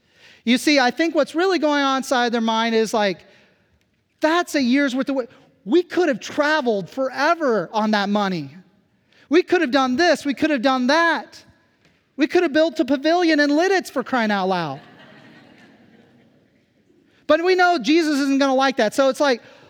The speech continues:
"Jesus, do you know how many poor people we could have helped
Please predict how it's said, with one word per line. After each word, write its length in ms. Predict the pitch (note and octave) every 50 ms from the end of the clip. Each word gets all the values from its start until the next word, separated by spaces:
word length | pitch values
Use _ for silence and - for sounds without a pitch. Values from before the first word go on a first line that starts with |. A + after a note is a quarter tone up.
| _ _ _ _ _ _ _ _
"Jesus, 480 | - - D#4+ F4 F4+ E4 A#3+ B3 A3 -
do 80 | C#4
you 100 | D4+ F#4+
know 200 | G4+ G4+ G4 F4+
how 240 | D4 C#4+ D#4+ E4 D#4+
many 260 | D#4+ D#4+ D4+ C#4 A#3+
poor 560 | G3 - - - - - - A#3+ B3 C#4+ E4 E4
people 400 | E4 - E4 E4 - F4 E4+ E4
we 140 | E4+ E4
could 160 | - - E4+ E4
have 100 | E4 C#4+
helped 560 | D4 D#4+ E4+ F4+ G4 F#4+ - - - -